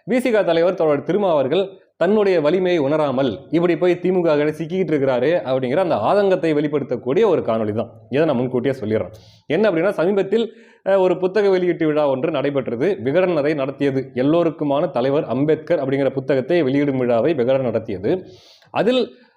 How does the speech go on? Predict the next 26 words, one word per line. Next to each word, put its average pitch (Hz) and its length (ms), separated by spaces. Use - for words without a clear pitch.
தோழர் 196 260
திருமா 220 240
அவர்கள் 185 280
முதலில் 185 340
வந்து 160 240
கலந்து 180 300
கொள்வதாக 156 520
சொல்லப்பட்டது. 147 720
அதுக்கு 170 360
பின்னாடி 170 160
அவர் 151 160
வந்து 156 180
கலந்துக்கல. 143 520
ஏதோ 147 180
சூழ்நிலை 156 400
காரணமாக 123 460
அவர் 156 120
வந்து 123 460
கலந்துக்கல. 127 640
அந்த 165 240
நிகழ்வில் 151 460
விஜய் 156 240
அவர்கள், 143 440
அம்பேத்கர் 170 400
அவர்களுடைய 139 380
பேரன் 139 420